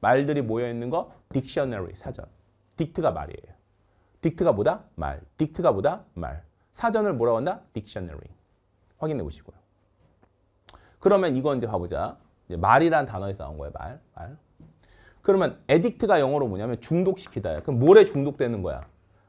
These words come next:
말에 중독되는 거야. Tell me, tell me,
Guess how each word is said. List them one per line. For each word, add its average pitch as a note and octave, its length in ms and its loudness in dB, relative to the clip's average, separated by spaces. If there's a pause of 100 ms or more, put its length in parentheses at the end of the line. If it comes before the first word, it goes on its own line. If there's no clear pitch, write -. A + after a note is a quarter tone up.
(120)
말에 C#3+ 360 8
중독되는 F#2+ 560 -6
거야. D#2 160 -14 (580)
Tell A#3 340 0
me, G3 500 -2
tell G3+ 320 0
me, F#3+ 260 0